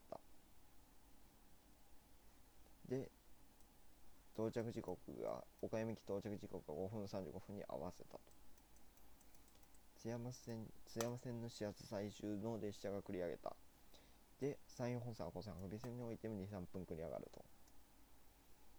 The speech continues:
で、お客様のご利用状況に合わせて一部線区で運転区間や運転日を見直します。ということで、えーと、これがですね、岡山相生間においての一部列車の運転区間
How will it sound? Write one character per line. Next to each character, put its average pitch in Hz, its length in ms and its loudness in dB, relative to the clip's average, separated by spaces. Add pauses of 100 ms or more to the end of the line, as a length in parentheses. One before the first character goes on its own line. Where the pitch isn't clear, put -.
(600)
で、 151 100 12
お 151 140 12
客 139 180 6
様 131 140 6
の 113 100 6
ご 104 100 4
利 101 80 6
用 98 160 8
状 98 140 4
況 87 140 0
に 85 60 2
合 85 60 2
わ 87 60 2
せ - 140 -8
て 104 100 2
一 95 120 2
部 104 100 0
線 98 200 0
区 - 120 -4
で 95 80 4
運 95 100 4
転 95 220 0
区 - 100 -4
間 95 140 2
や 95 100 4
運 98 140 4
転 104 260 2
日 117 80 6
を 131 60 6
見 127 80 2
直 87 200 2
し - 160 -4 (100)
ま 52 100 -6
す。 - 260 -12 (720)
と 123 80 0
い 120 60 6
う 110 40 2
こ 107 80 -2
と - 120 -2 (100)
で、 64 240 2 (920)
え 139 300 4
ー - 40 -8
と、 135 60 4
こ 131 120 4
れ 131 80 6
が 131 80 6
で 87 100 4
す - 100 -4
ね、 82 240 2
岡 85 260 4
山 123 300 6
相 107 120 6
生 113 240 6
間 82 140 0
に 60 80 0
お 60 100 0
い 58 40 -4
て 90 140 2
の 90 100 4
一 85 200 2
部 104 60 8
列 87 160 4
車 - 100 -2
の 110 120 4
運 101 180 0
転 92 280 0 (100)
区 - 120 -4
間 - 160 -2